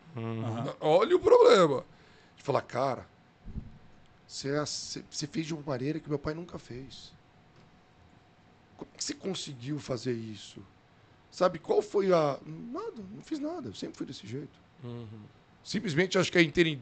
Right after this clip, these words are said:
Speaker 3: a, a... a... Eu falo que assim, a internet, ela pode te dar a notoriedade. Mas tem uma diferença muito grande entre a notoriedade e a autoridade.
Speaker 1: Ah, sim.
Speaker 2: Sim.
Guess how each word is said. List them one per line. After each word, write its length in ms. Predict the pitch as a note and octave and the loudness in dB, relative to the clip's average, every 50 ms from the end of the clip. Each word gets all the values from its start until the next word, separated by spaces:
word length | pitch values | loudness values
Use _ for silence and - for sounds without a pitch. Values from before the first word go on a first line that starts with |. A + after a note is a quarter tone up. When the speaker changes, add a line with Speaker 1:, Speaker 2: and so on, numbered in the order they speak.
| B2 - | -2 2
Speaker 3:
a, 80 | C#3+ C#3+ C#3 C3+ - - - | 2 2 2 0 -4 -2 -2
a... 240 | C#3 C#3 D3+ F#2+ C3+ | -2 -2 -2 -4 -4
a... 40 | C#3+ | -4
Eu 160 | - - C#3 | -2 -2 -2
falo 240 | - - D#3+ E3 E3+ | 0 2 2 2 2
que 80 | E3+ D#3+ | 0 -2
assim, 220 | C#3+ - - C#3+ | -2 -2 -2 -2
a 80 | C3+ D3 | -2 -2
internet, 760 | D3 D3 E3+ D#3 B2+ B2+ C3+ D3+ E3+ E3+ D3+ - - - - _ _ - - - - _ - - - _ - - - - - _ _ _ _ _ - _ - _ _ _ _ _ | -2 -2 -4 -4 -2 -2 -2 -2 -2 -2 -4 -6 -12 -14 -14 _ _ -20 -20 -20 -20 _ -20 -20 -20 _ -20 -20 -20 -20 -20 _ _ _ _ _ -20 _ -20 _ _ _ _ _
ela 220 | C3 C3+ C3 C3 | -2 0 0 0
pode 380 | B2+ - - D3 D3+ D3 - - | 0 2 2 2 2 2 -4 -10
te 160 | - - C#3+ | -10 -10 -8
dar 300 | A#2+ B2 C3 C3+ - - - | -4 -2 0 0 -2 -2 -2
a 100 | - C#3 | -4 -4
notoriedade. 1040 | C3 B2+ C#3 D3 D#3+ - - - D3 D3 - - - - - - - - - - - - - - - - - - - - - - - _ - - _ _ - - | -2 -2 -4 -4 -4 -4 -6 -4 -2 -2 -4 -4 -8 -12 -16 -16 -14 -14 -14 -12 -14 -16 -18 -20 -20 -20 -20 -20 -20 -20 -20 -20 -20 _ -20 -20 _ _ -8 -2
Mas 200 | C3+ C#3 C3+ - | -2 -2 -2 0
tem 120 | - D#3+ D#3 | -2 0 0
uma 80 | E3 | 0
diferença 500 | D#3 - - D3+ D3 D3+ D3 C#3+ - D3 | -2 -2 -2 -2 -2 -2 -4 -4 -6 -6
muito 300 | C#3 C#3 E3+ A3+ - - | -6 -6 -8 -10 -10 -10
grande 400 | F3+ C#3 C#3+ C#3+ C#3+ C#3+ C3+ C#3 C3+ | -6 -2 -2 -2 -2 -2 -4 -6 -6
entre 180 | B2+ B2+ - | -6 -6 -6
a 60 | C#3+ C3 | -6 -6
notoriedade 1120 | C3 C3 C#3+ F3+ A3+ - - F#3 E3 D3+ C#3+ C3 A#2+ B2+ C3 C#3 D#3 D#3+ D3+ C#3 D#3 - _ - | -4 -2 -2 -2 -2 -2 -4 -6 -4 -4 -4 -4 -4 -2 -2 -2 -2 -2 -6 -10 -12 -12 _ -8
e 180 | C3+ C3 B2+ | -4 -2 -2
a 240 | B2 B2 B2+ C3 C3+ - - | -2 0 -2 -4 -6 -8 -2
autoridade. 920 | - D3 D#3+ G#3 G#3+ - - D3+ C#3 A#2+ A#2 B2+ B2+ - - _ - - - - | 0 2 2 2 0 -4 -6 -6 -8 -6 -10 -12 -14 -16 -18 _ -20 -20 -14 -12
Speaker 1:
Ah, 360 | B2 A2 G#2 A2 A2+ B2 C#3 | -8 -6 -4 -4 -4 -4 -6
sim. 380 | - - - A#2+ G#2 G#2 G#2+ A2+ A#2 - - _ _ | -8 -12 -14 -14 -14 -14 -14 -14 -16 -20 -20 _ _
Speaker 2:
Sim. 260 | - - A#2+ A2 A2+ | -10 -6 -6 -6 -6